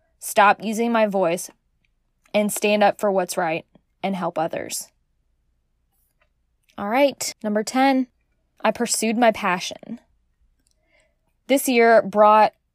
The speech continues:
my true passion in life to light,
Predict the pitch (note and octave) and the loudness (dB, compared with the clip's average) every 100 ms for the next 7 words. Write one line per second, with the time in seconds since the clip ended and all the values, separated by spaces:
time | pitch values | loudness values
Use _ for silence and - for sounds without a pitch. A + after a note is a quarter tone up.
0 | _ - G3+ G3+ - - B3+ - - A3+ | _ -2 0 0 -6 -2 -2 -2 -2 -2
1 | G#3+ G#3+ F#3+ F#3 F3+ F3 - F#3 F#3+ E3 | -2 -2 -4 -4 -6 -6 -10 -10 -4 -4
2 | F3+ | -4